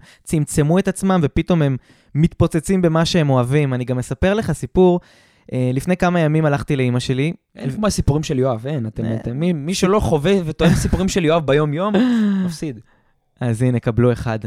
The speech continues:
Speaker 1: לפני, אה, כמה ימים אני עובר, אה, אני הולך לאמא שלי, והיא גרה ליד בית ספר יסודי. אז אני עובר ליד בית הספר, ויש שם חוג כדורסל בשעות אחרי הצהריים. ואני רואה אמא הולכת עם הבן שלה, ככה, עם הגופייה של הכדורסל, והוא מחזיק את הכדור,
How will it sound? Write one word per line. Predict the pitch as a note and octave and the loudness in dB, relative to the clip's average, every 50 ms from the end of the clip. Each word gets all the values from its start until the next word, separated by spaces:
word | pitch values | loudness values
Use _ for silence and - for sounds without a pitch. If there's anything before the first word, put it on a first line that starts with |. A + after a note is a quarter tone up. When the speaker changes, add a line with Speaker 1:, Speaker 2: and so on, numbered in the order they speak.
| G#2+ _ _ _ _ _ - | -12 _ _ _ _ _ -8
Speaker 1:
לפני, | B2+ A#2+ - D#3+ D#3+ D#3+ D#3+ D#3+ D#3+ | -6 -4 -2 0 0 0 2 2 2
אה, | D#3 D3+ D3 C#3+ C#3 - | 0 0 0 -2 -2 -2
כמה | - D3 D3 D3 | -2 0 0 0
ימים | C#3 C3+ C#3 C#3+ | 0 2 0 0
אני | C#3 C3+ B2+ | 0 0 0
עובר, | A#2 A2 A2 B2 C3+ C3+ C3 C3 C3 | 0 0 0 0 0 0 0 -2 -2
אה, | C3 C3 B2+ A#2+ A#2 - | -2 -2 -2 -4 -6 -6
אני | A2 B2+ C3+ | -4 -2 0
הולך | D3 D#3+ - E3 | 0 0 0 0
לאמא | D#3+ D3+ D#3+ E3+ | 0 0 0 0
שלי, | - - F3 E3+ F#3 G#3+ G3+ | 0 0 0 0 0 0 0
והיא | D#3 D3+ C#3 | 0 0 2
גרה | D#3 E3+ F3 G3 | 2 2 2 2
ליד | F3+ E3+ E3+ E3 | 2 0 0 0
בית | D#3+ - | -2 -2
ספר | - E3+ E3+ - E3+ | -2 -2 -2 0 0
יסודי. | D#3+ D3+ - D3+ C#3 D3 C#3+ B2+ - _ _ - _ _ _ _ _ - - | -2 0 0 0 0 2 0 0 -2 _ _ -20 _ _ _ _ _ -12 -6
אז | B2 A#2+ A#2 A2 | -4 -4 -2 -2
אני | B2 A#2+ B2 A#2+ A#2+ | -2 -2 0 0 0
עובר | B2 B2 A2 B2+ D3 D3 | 0 0 0 0 0 2
ליד | D3+ D3 C#3+ C#3 | 2 0 0 0
בית | C#3 - | -2 -4
הספר, | - - - A#2+ A2+ A2+ C3+ C#3 D3 D3 | -4 -6 -6 -6 -6 -2 -2 0 0 2
ויש | D3 D3+ D#3 D#3+ F#3+ G#3 | 2 2 2 2 0 0
שם | - B3 | 0 2
חוג | G#3+ B3+ A3+ | 0 2 2
כדורסל | - A#3+ A3+ G#3 F3+ - A#3 A3 F#3+ | 2 0 0 0 0 2 2 2 2
בשעות | D#3 C#3 - E3+ - | 2 2 2 0 0
אחרי | C#3+ A#2 E3 | 0 0 0
הצהריים. | D#3+ - - D#3+ D3 C#3+ D3+ C#3+ C3 A#2+ _ _ - - _ _ _ _ _ _ - | 0 2 2 2 2 2 2 0 0 -2 _ _ -20 -20 _ _ _ _ _ _ -6
ואני | A#2+ B2 C3 C3+ C#3+ | -2 0 2 2 4
רואה | C#3+ D#3+ F#3+ | 4 4 4
אמא | A#3 - A3 B3 A#3+ A3+ | 2 2 0 0 2 4
הולכת | F3 D#3+ E3 F3 - G3 - | 4 4 2 0 -2 -2 -2
עם | E3+ D3+ C#3+ | -2 0 0
הבן | C#3+ C#3 C3+ C3 C3 D3+ D#3+ F3 | 0 0 0 0 0 0 -2 0
שלה, | - - E3 D3 B2+ | 0 0 0 0 0
ככה, | - - A#2+ A#2 C3 | -2 -4 -6 -4 -2
עם | B2 B2 | -2 -2
הגופייה | A#2+ A2+ A#2 - - C3 C3 C3+ | 0 0 -2 0 2 0 0 2
של | - C#3 | 0 -2
הכדורסל, | B2+ - B2 A2 A#2 A2 - - F#3+ F#3+ F#3+ F3 D3 | -2 -2 -4 -4 -4 -6 -2 0 2 2 2 2 2
והוא | B2+ B2+ B2 | 0 -2 -2
מחזיק | A#2+ - C3 D3+ D3+ | -2 -4 -4 -6 -6
את | - - | -6 -8
הכדור, | D3+ - C3 B2+ D3+ F3+ F#3 F3 D#3+ D3 | -6 -4 -2 2 4 4 4 4 2 0